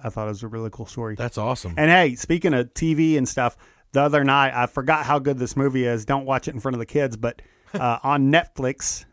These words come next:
Speaker 1: uh, I'm not plugging Netflix, but here I go. Dirty Harry, Clint Eastwood.
Speaker 2: I haven't seen it in years.
Speaker 1: Nineteen seventy-one. Man, that's a fantastic movie. And you know the line that everyone always talks about, like,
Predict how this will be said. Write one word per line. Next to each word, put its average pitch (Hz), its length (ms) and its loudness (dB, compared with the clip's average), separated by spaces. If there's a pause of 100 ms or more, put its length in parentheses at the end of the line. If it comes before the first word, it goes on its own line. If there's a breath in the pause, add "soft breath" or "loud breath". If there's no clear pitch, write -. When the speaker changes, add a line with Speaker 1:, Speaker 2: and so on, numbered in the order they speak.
Speaker 1:
uh, 135 60 -6
I'm 117 200 -4
not 120 140 -6
plugging 117 280 -6
Netflix, 120 480 -10
but 95 120 -16
here 113 120 -6
I 110 120 -6
go. 110 260 -4 (600 soft breath)
Dirty 180 360 4
Harry, 143 360 0
Clint 160 300 -4
Eastwood. 101 440 -4 (260)
Speaker 2:
I 139 60 -18
haven't 107 180 -12
seen 107 200 -10
it 98 80 -4
in 92 80 -8
years. 92 60 -6
Speaker 1:
Nineteen 170 400 2
seventy-one. 196 680 2
Man, 170 200 4
that's 185 220 0
a 196 80 0
fantastic 175 640 0
movie. 165 320 2
And 151 180 0
you 170 80 4
know 190 400 4
the 147 240 0
line 160 480 0
that 123 260 -2
everyone 143 340 -2
always 135 240 -2
talks 127 280 -4
about, 107 300 -4
like, 104 220 -8